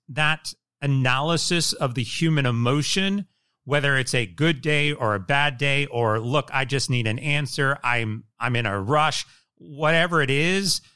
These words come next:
we're so focused on building automation tools and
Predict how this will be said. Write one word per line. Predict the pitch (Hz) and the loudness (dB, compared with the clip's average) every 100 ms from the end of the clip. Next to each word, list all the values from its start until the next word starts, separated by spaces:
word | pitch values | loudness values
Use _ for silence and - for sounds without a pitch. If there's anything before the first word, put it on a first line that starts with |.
| _ _ _ _ - | _ _ _ _ -8
we're | 151 143 | 0 0
so | - 202 220 | 2 2 2
focused | - 185 180 185 165 - | 2 0 0 -2 -2 -2
on | 151 139 131 127 120 113 107 _ _ _ _ - _ | 0 2 2 2 0 -2 -6 _ _ _ _ -20 _
building | 175 196 202 180 175 160 151 143 127 _ _ - | 0 2 4 2 4 4 2 0 -4 _ _ 0
automation | 156 147 131 151 180 175 - 127 117 | 2 2 2 2 4 2 2 0 0
tools | - 117 110 110 - - | 0 2 2 2 -2 -4
and | 131 123 120 | -4 0 0